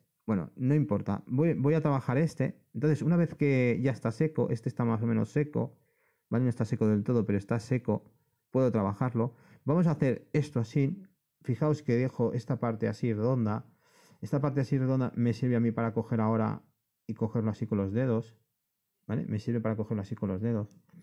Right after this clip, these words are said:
¿vale? Entonces ahora lo que se trata, pues vamos a hacer, por ejemplo, lo que es un jarrón, ¿vale? Vamos a hacer un jarrón, ¿vale? Entonces, mm, ¿qué tenemos que hacer para hacer un jarrón? Bueno, le vamos aplicando masilla,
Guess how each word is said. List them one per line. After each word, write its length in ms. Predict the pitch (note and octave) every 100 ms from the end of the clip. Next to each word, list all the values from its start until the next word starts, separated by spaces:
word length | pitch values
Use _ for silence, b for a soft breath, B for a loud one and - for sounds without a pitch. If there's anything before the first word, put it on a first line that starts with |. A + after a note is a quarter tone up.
| B B B B B
¿vale? 260 | B2+ D3+ F#3+ B B B
Entonces 300 | C3 E3+ E3+
ahora 180 | E3+
lo 120 | F3+ D#3+
que 80 |
se 100 | D3+
trata, 400 | D3+ D#3 D#3 E3+
pues 260 | D#3+ C3 A#2+
vamos 220 | C3 D3+
a 60 | D3
hacer, 260 | D3 D3+
por 80 | C#3+
ejemplo, 340 | B2+ C#3+ C3+ D3
lo 80 |
que 100 | B2+
es 120 | C3 D3
un 120 | B2
jarrón, 440 | - F#2+ F#2+ G#2 - _ _ _ -
¿vale? 180 | C3 E3+
Vamos 180 | A#2+
a 40 | A#2
hacer 120 | A2
un 100 | G#2
jarrón, 280 | - - - - _ _ _ _ _ _ _ _ -
¿vale? 260 | A#2+ C#3+ -
Entonces, 380 | A2 F#2+ G2 -
mm, 320 | G2+ G2+ G2
¿qué 160 | G#2+ B2+
tenemos 260 | D3 C#3+ C#3
que 60 |
hacer 120 | C#3
para 140 | C#3 C3
hacer 140 | C#3
un 60 | B2+
jarrón? 340 | C3 C#3+ G#2+
Bueno, 160 | G2+ A2+
le 80 | G#2+
vamos 240 | G#2 A2
aplicando 760 | A2 A2+ A#2+ A2+ A2+ A2 A2 G#2+
masilla, 600 | A2 G#2+ E3+ E3+ F3+